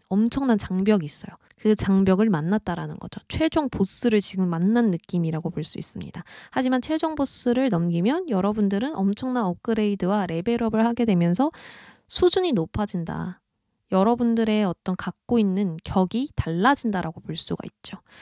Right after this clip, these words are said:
그래서 지금은 꼭 그거를 넘기셔야 된다라고 말씀을 드립니다. 이 피라미드가 결과로 나왔잖아요.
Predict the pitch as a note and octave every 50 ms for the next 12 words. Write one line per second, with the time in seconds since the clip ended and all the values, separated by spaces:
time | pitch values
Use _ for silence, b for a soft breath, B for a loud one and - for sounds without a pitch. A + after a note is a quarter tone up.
0 | B B - - G3+ G3 - F#3+ - - - G3+ F#3+ G3+ G3+ G3+ A3+ B3+ C4+ -
1 | - E4+ E4+ - - - F#3+ - F#3 F3+ G3 G#3+ F#3 D#3 D#3+ E3 F#3 G#3 - B3
2 | A#3 - A3+ G#3+ G#3 G#3 G3+ - D#3+ D#3 D#3+ F3+ E3+ E3+ D#3+ D#3 D#3 D#3 - G3
3 | A3+ C#4 D4+ b b b b b b b b b b b b - F3+ F3 E3+ -
4 | - F#3 F3 F3 F3+ G#3+ A#3+ B3 - - - F#3+ A3 G#3 D#3+ D3+ - - - -
5 | _ _ _ _ _ _ _ _ _ _ _ _ _ _ _ _ _ - F3+ F3+
6 | F3 F3 - - C#4+ D4+ D#4 D#4 D4 C4 A#3 A3 G3 G3 F3+ - - F3+ F3 -
7 | F#3 F3+ F3 D#3+ D3+ D3+ D#3+ - - D#3+ D#3 D#3 E3 A3+ C4+